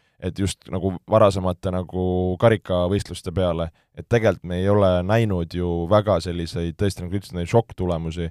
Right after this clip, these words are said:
et isegi noh, vanasti ju võis juhtuda, mäletan, et no mingi esiliiga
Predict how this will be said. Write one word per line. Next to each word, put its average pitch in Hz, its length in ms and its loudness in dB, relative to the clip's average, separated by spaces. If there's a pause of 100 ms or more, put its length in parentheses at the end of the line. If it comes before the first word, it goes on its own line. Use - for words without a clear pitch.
(360)
et 90 140 -10
isegi 95 240 -2
noh, 92 180 -6
vanasti 98 460 0
ju 90 100 -2
võis 98 240 0
juhtuda, 90 480 0
mäletan, 90 460 -6
et 85 40 -20 (140)
no 92 80 -8
mingi 92 240 -4
esiliiga 90 840 -2